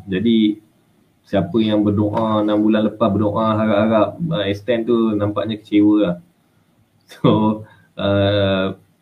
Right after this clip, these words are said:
bulan sepuluh ni kita dah start bayar hutang-hutang kita kan, bayar installment kereta, installment rumah, ah, personal loan semua kita dah start bayar kan.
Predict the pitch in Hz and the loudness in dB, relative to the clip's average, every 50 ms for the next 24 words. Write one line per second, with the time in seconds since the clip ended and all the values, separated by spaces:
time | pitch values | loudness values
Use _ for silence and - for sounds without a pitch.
0 | _ - 101 110 113 117 120 120 113 - - - - _ _ _ _ - 120 120 | _ -6 -2 0 2 4 4 2 0 -2 -10 -18 -20 _ _ _ _ -2 0 2
1 | 127 127 131 139 143 127 120 165 - - - - - 90 - - _ _ _ _ | 2 2 2 2 0 0 0 0 -2 -4 -4 -4 -6 -6 -6 -10 _ _ _ _
2 | - - - _ _ 101 - - - 87 101 107 113 113 104 98 95 98 104 104 | -20 -20 -20 _ _ -20 -20 -16 -6 -2 0 2 2 2 2 2 0 0 -2 -2
3 | 101 104 104 104 104 - 101 104 101 98 101 117 113 104 98 - - - _ 95 | -2 -4 -4 -6 -6 -6 -6 -4 -4 -4 -6 -6 -8 -8 -10 -12 -14 -16 _ -8
4 | 92 98 98 92 95 - - _ _ _ _ _ _ _ _ _ _ _ _ _ | -4 -2 -2 -2 -4 -6 -12 _ _ _ _ _ _ _ _ _ _ _ _ _
5 | _ - 95 95 98 98 98 98 98 - 92 95 95 95 - - 95 95 92 92 | _ -6 -4 -2 -2 -2 -2 -4 -4 -4 -4 -4 -4 -4 -4 -4 -2 0 0 -2
6 | 92 - 95 95 95 95 90 95 98 95 98 101 95 90 90 92 90 - - _ | -4 -4 -6 -8 -6 -4 -2 -2 -2 -2 -2 -2 0 0 0 -2 -4 -6 -14 _
7 | _ _ _ _ _ _ _ - - 95 92 - - 98 95 95 101 98 95 95 | _ _ _ _ _ _ _ -8 -4 -4 -4 -2 -4 -4 -4 -2 0 0 2 2
8 | 98 98 95 92 92 101 101 98 98 98 90 95 92 92 - - 85 90 92 98 | 2 2 0 0 0 0 0 0 0 0 0 -2 -4 -4 -6 -6 -4 0 2 2
9 | 95 92 92 104 98 | 2 4 4 2 2